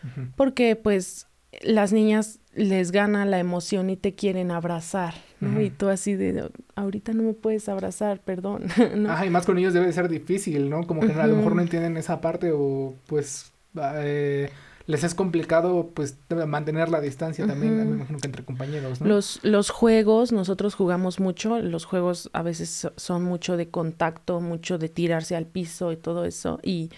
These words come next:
Speaker 2: y pues eso obviamente cambió, ¿no?
Speaker 1: Ujú.
Speaker 2: Cambió también la parte de, del, eh, cuando acaba la clase,
Speaker 1: Ajá.
Speaker 2: siempre la hacemos así,
Speaker 1: Ajá.
Speaker 2: y gritamos, "¡Spins!", y ya aplaudimos, ¿no?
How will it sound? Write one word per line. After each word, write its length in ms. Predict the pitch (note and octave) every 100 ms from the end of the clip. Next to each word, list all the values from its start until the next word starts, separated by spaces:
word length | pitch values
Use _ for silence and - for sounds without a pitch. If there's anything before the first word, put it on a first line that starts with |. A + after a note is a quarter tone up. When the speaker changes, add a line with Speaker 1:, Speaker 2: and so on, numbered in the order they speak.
| - - - - - _
Speaker 2:
y 100 | G3+
pues 240 | - F#3 F#3
eso 480 | E3 F#3+ F#3+ - - _ -
obviamente 480 | F3+ F3 D#3+ D3+ E3
cambió, 480 | D#3 D3+ E3+ F3+ E3 - -
¿no? 200 | - F#3+ A3
Speaker 1:
Ujú. 40 | - - - - _
Speaker 2:
Cambió 420 | G#3 F#3 F#3 F#3+
también 580 | F#3+ G3 F#3+ F3 F3 F3
la 200 | - F3+
parte 400 | E3 F#3 E3 F3+
de, 360 | E3+ E3 D#3 - -
del, 380 | E3+ D#3+ D#3 - - _
eh, 140 | C#3+ B2+
cuando 300 | - E3+ E3+ E3 - - - -
acaba 280 | E3 F#3 G3+
la 120 | F3+
clase, 360 | F3+ F3+ C4+ G#4+ _
Speaker 1:
Ajá. 120 | C#3+
Speaker 2:
siempre 280 | D3 F#3 F3+
la 80 | D#3+
hacemos 280 | D3+ E3 D#3
así, 240 | D3+ D4+ _ _ _
Speaker 1:
Ajá. 200 | D3 C#3+
Speaker 2:
y 120 | E3+ F3+
gritamos, 360 | E3+ D3+ D3 - A3+ A3 A3+ A3+ A#3 A#3+ B3+ C4
"¡Spins!", 800 | C4 - G4+ F#4+ E4+ D4+ C4 F3+
y 60 |
ya 100 | E3
aplaudimos, 440 | - - G1+ -
¿no? 80 | F#3